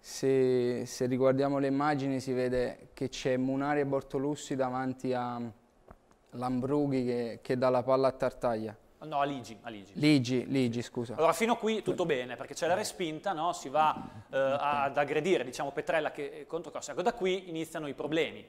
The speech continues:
Speaker 2: perché Ligi riesce a
Speaker 1: Da qui
Speaker 2: stoppare, tra l'altro sbagliando, no? E poi parte questo
Speaker 1: Abbiamo commesso un grande errore di
Speaker 2: Sì, però
Speaker 1: guardare, di guardare solo la palla e non guardare l'avversario.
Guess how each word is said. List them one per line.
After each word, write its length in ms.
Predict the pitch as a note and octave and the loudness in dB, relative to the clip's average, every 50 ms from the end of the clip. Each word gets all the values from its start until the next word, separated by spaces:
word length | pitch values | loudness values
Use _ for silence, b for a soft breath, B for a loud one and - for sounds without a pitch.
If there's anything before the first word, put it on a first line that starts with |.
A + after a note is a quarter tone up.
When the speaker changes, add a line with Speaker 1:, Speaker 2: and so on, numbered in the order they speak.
| B B B B | B B B B
Speaker 2:
perché 180 | - B2+ - D3 | -14 -8 -4 -2
Ligi 260 | D#3+ G3 E3+ C#3 D3+ | 0 0 0 0 -2
riesce 240 | D#3 D#3 D3 D3 D3+ | -2 -2 -4 -2 -2
a 20 | D3+ | -2
Speaker 1:
Da 40 | D3+ | 0
qui 120 | - - E3+ | 0 0 -2
Speaker 2:
stoppare, 360 | C#3 - G#3 A3+ G#3+ F3+ D3+ - | 2 4 6 6 6 6 4 2
tra 100 | - D#3 | 2 2
l'altro 160 | F3+ F#3+ E3 | 2 2 2
sbagliando, 720 | C3 B2+ C3+ D3 D3+ D3+ D#3+ D3 C3 A#2 C3+ C#3 C3+ C3+ C#3 | 0 2 2 2 4 4 4 4 4 2 0 -2 -2 -2 -2
no? 260 | C3+ C#3+ E3 E3+ E3 | -2 -2 -2 -4 -4
E 80 | D#3+ D3 | -6 -8
poi 200 | - - E3+ E3 | -4 -2 -2 -2
parte 380 | E3 E3 - C#3 C3+ C#3 - C3 | -2 -4 -4 -4 -4 -6 -8 -12
questo 520 | - B2 - - B2+ A#2 A2+ A2 G#2+ G#2+ - | -14 -14 -12 -8 -8 -6 -6 -8 -8 -10 -6
Speaker 1:
Abbiamo 300 | D3 C#3 D3 D3+ D#3 D3+ C3+ | -2 0 2 2 2 2 0
commesso 400 | D3+ D#3+ D#3+ D#3+ D3+ - - E3+ | 0 0 0 0 0 0 -2 0
un 80 | D#3 | 0
grande 260 | D#3+ D#3+ E3 E3 E3 | 0 0 2 4 4
errore 400 | E3 D3 C#3 D#3+ E3 E3+ D3+ D3 | 4 6 6 6 6 8 6 6
di 60 | C#3 C#3+ | 4 2
Speaker 2:
Sì, 60 | C3 | 4
però 120 | C#3 C#3+ | 4 4
Speaker 1:
guardare, 440 | C#3 C3+ C3+ C#3 C#3 C3+ C3+ C3 - - | 4 6 4 4 4 4 2 2 0 -2
di 140 | D3 C#3+ C3+ | -4 -2 2
guardare 420 | C3 C#3+ C3+ C3 C3+ C#3 C3 C3+ | 2 2 4 4 2 2 2 0
solo 260 | C3 - D3 C#3 C#3 C3+ | -2 -2 0 2 4 2
la 100 | B2+ A#2+ | 2 2
palla 320 | - A2+ A2 G#2+ A2 A#2 | 0 -4 -6 -6 -6 -8
e 40 | A#2+ | -6
non 140 | A#2+ B2+ B2+ | -6 -4 -4
guardare 360 | B2 A#2+ A#2 B2 B2 A#2+ A#2+ | -4 -2 -2 -2 -2 -2 -2
l'avversario. 580 | A#2+ A#2 A2+ A#2 A2 - - - G#2+ G#2 A2+ | -4 -6 -6 -8 -10 -10 -12 -12 -12 -14 -14